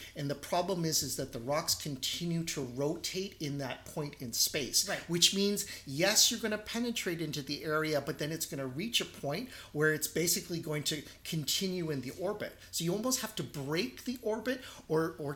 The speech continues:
Speaker 1: change the tra-, trajectory of the rock.
Speaker 2: Well,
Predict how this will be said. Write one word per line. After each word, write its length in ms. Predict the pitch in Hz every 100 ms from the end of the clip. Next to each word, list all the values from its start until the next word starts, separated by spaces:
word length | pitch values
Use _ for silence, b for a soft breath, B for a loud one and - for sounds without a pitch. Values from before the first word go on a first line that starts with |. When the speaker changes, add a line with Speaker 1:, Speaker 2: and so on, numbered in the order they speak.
| -
Speaker 1:
change 560 | - - 202 208 202
the 100 | 180
tra-, 280 | 135 - -
trajectory 920 | - 151 117 - 196 - - 165 135
of 120 | 131 113
the 100 | 117
rock. 520 | 117 113 - - - - b b b b b - - - - B B 202
Speaker 2:
Well, 360 | 214 - -